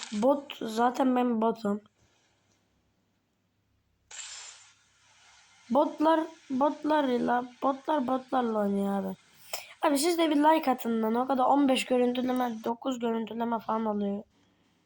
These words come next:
İnsan bir şey olur lan. Bir like atır.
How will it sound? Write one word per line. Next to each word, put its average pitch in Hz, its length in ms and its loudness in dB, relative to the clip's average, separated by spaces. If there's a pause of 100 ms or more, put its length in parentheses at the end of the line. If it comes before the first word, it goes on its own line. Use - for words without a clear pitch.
(400)
İnsan 285 440 -2
bir 247 60 0
şey - 220 0
olur 233 180 0
lan. 202 320 -2 (240)
Bir 226 60 -6
like 233 380 0
atır. - 520 -8